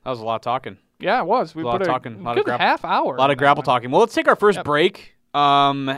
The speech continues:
Speaker 1: and, uh, we'll come back more and, and talk a little bit about, uh, you know, the Grapple Talk Network, and, uh, yeah, we'll do that.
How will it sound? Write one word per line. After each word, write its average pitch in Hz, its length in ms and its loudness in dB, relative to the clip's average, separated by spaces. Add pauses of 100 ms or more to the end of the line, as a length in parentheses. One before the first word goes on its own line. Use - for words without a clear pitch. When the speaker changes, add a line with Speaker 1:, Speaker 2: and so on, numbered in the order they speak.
Speaker 1:
and, 135 220 -4
uh, 131 80 2
we'll 143 100 2
come 147 200 -2
back 143 220 2
more 139 440 -2
and, 131 240 -8
and 123 160 -10
talk 135 240 -2
a - 20 -10
little 135 160 -4
bit 131 100 -6
about, 127 320 0 (440)
uh, 120 640 0
you 123 80 -8
know, 123 120 -6
the 123 80 -10
Grapple 127 260 -4
Talk 127 220 -2
Network, 127 500 -8 (220)
and, 123 300 -10
uh, 120 480 -4 (680)
yeah, 151 100 -12
we'll 117 140 -12
do 120 120 -10
that. 131 280 -6